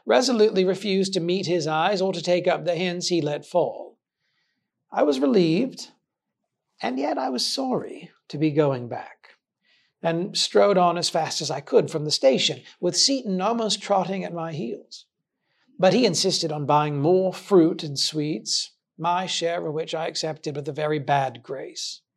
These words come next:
It was uncomfortably like a bribe. And after all, I had no quarrel with his rum old aunt, who,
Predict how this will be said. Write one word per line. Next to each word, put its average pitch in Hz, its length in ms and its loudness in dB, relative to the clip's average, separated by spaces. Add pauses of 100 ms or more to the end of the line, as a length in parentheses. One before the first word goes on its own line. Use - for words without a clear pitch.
(920)
It 170 100 -6
was 175 140 -4
uncomfortably 196 680 -4
like 156 240 -4
a 139 60 -8
bribe. 127 580 -8 (640)
And - 80 2
after 214 320 6
all, 196 200 10
I 180 140 6
had 165 180 2
no 180 240 0
quarrel 180 560 2
with 196 120 0
his 175 300 2
rum 160 380 0
old 151 320 0
aunt, 175 320 0
who, 170 200 -4